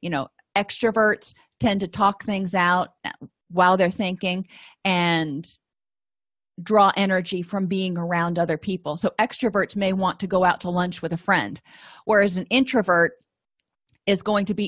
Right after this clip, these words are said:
even more exhausted by having to be on socially when they're already dealing with whatever is bothering them. So they may need some time to just sit out in the park and feed the pigeons or whatever they do. Um,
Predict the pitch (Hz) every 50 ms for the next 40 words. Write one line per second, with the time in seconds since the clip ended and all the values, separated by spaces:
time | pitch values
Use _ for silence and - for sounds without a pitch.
0 | - 214 196 202 196 202 196 196 208 190 175 175 175 185 170 170 180 - - -
1 | - 139 175 185 - _ _ - - 202 - _ - 185 185 185 214 190 185 180
2 | 196 190 175 175 - - 196 185 175 160 196 190 - - 156 175 185 190 185 180
3 | 180 175 170 - 196 185 180 185 - - 185 131 143 131 160 170 - - - -
4 | _ _ 180 190 185 190 180 180 165 185 185 180 180 180 180 156 170 175 180 175
5 | 170 165 160 170 165 156 165 - - 175 160 160 165 170 170 160 151 151 151 156
6 | - - - _ _ _ _ - 160 160 160 156 - 143 127 131 156 160 117 110
7 | 113 170 - _ _ - _ _ - 226 196 196 220 226 220 220 226 214 208 208
8 | 202 202 180 - - - 190 180 170 - 202 196 180 175 175 180 175 170 170 190
9 | 175 170 170 - - _ _ _ _ _ _ _ _ _ 190 - - 226 214 196
10 | 190 185 - - 170 165 165 - 190 175 175 175 175 175 170 170 - 190 170 -
11 | 156 - 190 170 165 165 - - 156 147 139 123 165 151 123 127 113 64 67 104
12 | - 175 185 175 - 160 - 131 - 180 131 - 113 104 165 - _ _ - -
13 | 262 - _ _ _ - - - -